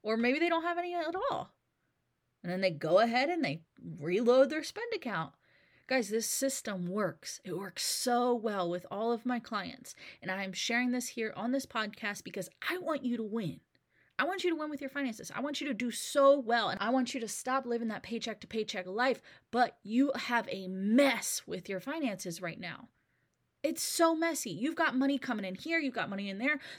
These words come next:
The one thing that people tell me is like, "Oh, this check comes in, but it covers the mortgage, so I don't even count that.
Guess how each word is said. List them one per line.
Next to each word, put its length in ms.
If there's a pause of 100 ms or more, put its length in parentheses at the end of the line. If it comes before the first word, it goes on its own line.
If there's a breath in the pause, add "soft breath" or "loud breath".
The 80
one 320
thing 180
that 120
people 220
tell 220
me 140
is 120
like, 180 (280 loud breath)
"Oh, 300 (180 loud breath)
this 320
check 300
comes 320
in, 260
but 240
it 200
covers 500
the 100
mortgage, 380
so 100
I 120
don't 160
even 180
count 340
that. 280